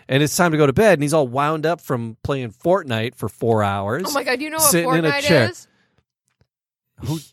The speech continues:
Speaker 3: doesn't?
Speaker 1: Yeah, apparently. Okay, maybe, maybe we don't, now we know who the younger one is. <laughs>
Speaker 2: You said something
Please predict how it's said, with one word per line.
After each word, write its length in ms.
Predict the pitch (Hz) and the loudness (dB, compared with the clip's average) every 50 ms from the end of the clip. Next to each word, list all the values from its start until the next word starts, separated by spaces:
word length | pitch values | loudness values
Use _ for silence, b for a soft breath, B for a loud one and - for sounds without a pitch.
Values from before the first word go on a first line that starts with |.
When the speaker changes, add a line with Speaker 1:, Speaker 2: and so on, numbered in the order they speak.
| _ _ - | _ _ -8
Speaker 3:
doesn't? 520 | 131 139 156 135 - 98 87 - - - _ | -6 -6 -4 -6 -8 -12 -16 -18 -20 -14 _
Speaker 1:
Yeah, 380 | - 202 247 240 190 180 214 - | -4 -2 0 2 2 0 0 -4
apparently. 420 | - - - 131 139 151 151 139 135 | -2 2 4 4 4 4 4 2 2
Okay, 200 | - 170 160 143 | 4 4 4 4
maybe, 360 | 135 131 135 131 143 156 165 | 4 4 4 4 2 0 0
maybe 260 | 131 117 123 127 120 127 | -2 -2 -2 -2 0 0
we 140 | 131 139 139 | -2 -2 0
don't, 220 | 127 131 127 127 117 | 0 0 -2 -2 -2
now 220 | 117 117 123 127 | 0 0 0 0
we 140 | 127 120 127 | 0 0 0
know 180 | 127 131 131 123 | 0 2 2 2
who 120 | 131 143 | 0 0
the 80 | 143 156 | 0 -2
younger 240 | 170 180 180 147 120 | -2 -2 -4 -4 -6
one 160 | 107 104 113 | -6 -6 -8
is. 280 | 123 - - - - - _ _ _ _ _ _ _ _ _ _ _ _ _ _ _ _ _ _ _ _ _ _ _ _ _ _ - | -10 -14 -16 -16 -16 -16 _ _ _ _ _ _ _ _ _ _ _ _ _ _ _ _ _ _ _ _ _ _ _ _ _ _ -6
<laughs> 360 | - - - 165 - - - | -6 2 4 4 4 4 4
Speaker 2:
You 200 | 165 143 - 359 | 4 4 4 4
said 260 | 330 165 - 392 - | 2 2 2 2 -2
something 540 | - 370 330 285 - 311 285 285 277 269 254 | -8 -12 -12 -8 -6 -4 -4 -4 -6 -10 -16